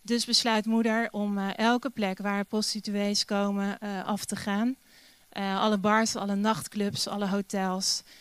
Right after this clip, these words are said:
en haar Christina te zoeken. Op elke plek, op elke W C, op elk prikbord, eh, laat ze zo'n zwart-wit foto van haarzelf achter met een briefje op de achterkant. En het duurt niet lang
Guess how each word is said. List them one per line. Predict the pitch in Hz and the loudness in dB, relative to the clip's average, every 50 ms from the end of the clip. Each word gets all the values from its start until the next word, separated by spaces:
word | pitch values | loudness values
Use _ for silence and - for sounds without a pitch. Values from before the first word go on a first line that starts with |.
| - _ - | -20 _ -12
en | - 208 202 202 202 196 190 | -6 -4 -2 -2 -2 -2 -4
haar | 185 196 185 190 | -4 -4 -4 -4
Christina | - - 208 196 - - 214 196 196 196 185 185 185 | -4 -4 -2 -2 -2 -2 -2 -2 -2 -2 -2 -2 -2
te | - 214 | -2 0
zoeken. | 190 - 202 226 226 - 190 175 175 175 - - - - - - _ _ _ _ - _ | 2 4 4 4 2 2 -4 -6 -6 -8 -14 -18 -20 -20 -20 -20 _ _ _ _ -20 _
Op | - - - - | -6 -4 -4 0
elke | - 220 233 240 - 240 | 2 4 4 4 2 0
plek, | - - 226 226 226 226 - - - | 0 2 4 4 2 2 -2 -8 -12
op | - - 196 | -8 -8 -6
elke | - - 208 208 214 - 226 | -4 -2 0 0 0 0 0
W | 202 208 202 202 | 0 0 0 0
C, | 196 - 208 196 196 196 208 - _ _ - - - - - | 0 -2 -2 -2 -2 -4 -6 -6 _ _ -20 -20 -20 -18 -10
op | - 190 196 | -10 -8 -2
elk | - 220 226 233 226 - - | 2 4 4 4 4 4 2
prikbord, | - 233 240 220 196 202 208 208 208 202 - - | 2 2 2 0 0 0 2 2 0 -2 -4 -8
eh, | - 220 208 190 190 | -6 -4 -2 0 0
laat | 196 202 208 214 226 226 | 0 2 2 2 2 2
ze | - 233 202 | 0 0 0
zo'n | 208 208 208 196 | 2 2 0 0
zwart-wit | - 196 190 185 185 185 208 208 - - | 0 -2 -4 -4 0 0 0 0 -2 -2
foto | - 214 202 202 202 - 208 202 | -2 0 0 0 0 0 -2 -2
van | 196 - - 190 185 | -2 -4 -6 -4 -4
haarzelf | 185 185 180 - 196 185 185 185 - | -4 -4 -4 -2 -2 -2 -2 -2 -4
achter | - 208 208 190 - - 180 185 185 - _ - - - - - - | -6 -8 -8 -6 -6 -6 -6 -6 -6 -10 _ -16 -20 -20 -20 -16 -8
met | - 214 - | -6 -2 0
een | 226 214 | 2 4
briefje | 202 - 233 240 220 - 226 220 - | 6 6 6 4 2 2 0 0 0
op | 208 190 | 0 -2
de | - 196 | 0 0
achterkant. | 196 202 - - 202 - - 180 175 175 175 - - - _ - - - _ _ _ _ _ _ _ _ _ - - | 0 0 0 -4 -6 -4 -4 -4 -4 -4 -6 -8 -10 -14 _ -20 -20 -20 _ _ _ _ _ _ _ _ _ -16 -8
En | - 214 202 | -6 -2 -2
het | 214 | 0
duurt | 190 220 226 220 | 2 4 4 6
niet | 226 226 214 214 | 6 4 4 4
lang | 214 208 196 196 202 | 2 2 2 2 0